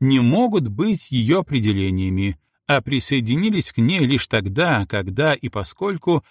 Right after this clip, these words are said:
она сделалась представлением, то есть они принадлежат только её явлению, а не ей самой. В самом деле,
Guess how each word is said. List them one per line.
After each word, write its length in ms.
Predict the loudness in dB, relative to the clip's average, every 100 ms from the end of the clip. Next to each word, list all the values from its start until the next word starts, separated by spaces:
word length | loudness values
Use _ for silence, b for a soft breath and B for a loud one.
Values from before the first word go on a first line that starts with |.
| b _
она 360 | 0 0 0
сделалась 560 | -2 -2 -4 -2 -4 -4
представлением, 920 | -4 -6 0 -2 0 -2 0 -2 -2 b b _
то 200 | -2 0
есть 360 | 0 -2 -4 -4
они 360 | 0 2 2 2
принадлежат 640 | 2 2 2 0 0 -2 -4
только 360 | -2 -2 -2 -2
её 320 | 2 2 2
явлению, 720 | 2 0 2 2 4 2 0 -6 _
а 140 | 0 2
не 160 | 2
ей 220 | 2 -2 -4
самой. 400 | -6 -10 -12 _ _ _ _ _ b b b -12
В 60 |
самом 500 | -2 2 2 2 2
деле, 420 | 2 0 0 -4